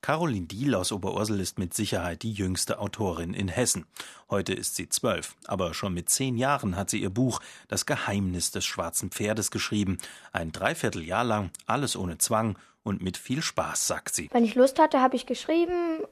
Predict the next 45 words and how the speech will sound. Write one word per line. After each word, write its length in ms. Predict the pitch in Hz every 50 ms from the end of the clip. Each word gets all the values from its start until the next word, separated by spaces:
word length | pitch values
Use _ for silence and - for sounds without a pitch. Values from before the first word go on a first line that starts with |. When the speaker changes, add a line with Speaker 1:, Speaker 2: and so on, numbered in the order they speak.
| _ _ -
Speaker 2:
Wenn 320 | - 254 233 233 226 226
ich 160 | 214 196 - _ _ - - - - - - -
keine 260 | - - 233 233 233 226
Lust 200 | 226 220 - -
habe, 160 | 226 - -
habe 120 | 233 233
ich 120 | 233 - -
halt 160 | 247 247 254
nicht 180 | 262 262 262 -
geschrieben. 480 | 262 240 - - 240 233 220 220 208 - - - - - - - -
Ich 160 | 247 220 240
habe 180 | 240 233 - 240
jetzt 160 | 233 - -
nicht 340 | 240 233 233 226 - - -
irgendwie 400 | 240 226 233 226 208 - 226 220
jeden 380 | 208 214 247 262 254 240 226
Tag 240 | - - 240 240 240
mich 120 | 247 -
da 80 | - 240
eine 100 | 220 220
Stunde 300 | - - 233 226 226 220
dran 260 | - - 240 247 277
gesetzt 320 | 311 277 233 226 - - -
oder 240 | 214 233 214 220
so, 220 | 208 220 226 240 233 - - - - - - - _
sondern 460 | - - 247 247 240 240 233 226 220
halt 280 | 226 233 233 226 233 -
mal 300 | 233 226 220 220 220 226
am 160 | 247 220 220
Wochenende 680 | 240 277 294 285 269 254 - 254 247 247 240 247 240
vielleicht 760 | 233 - - 247 240 240 233 233 233 233 226 - - - -
zwei 220 | - - 247 233 240
Stunden. 680 | - - - 240 233 247 - - - 240 240 240 233 - - - - - - - - _ _ _ _ -
Und 380 | - 233 226 226 226 208 - -
dann 140 | 233 226
habe 140 | 220 220 220
ich 120 | 220 - -
mal 60 | 226
eine 180 | 226 226 214
Woche 220 | 214 220 - - -
gar 180 | - 247 254
nichts 240 | 254 254 240 - -
gemacht 540 | - 254 240 240 240 233 233 233 - - -
oder 240 | - 220 220 220 214
so. 240 | 208 208 214 208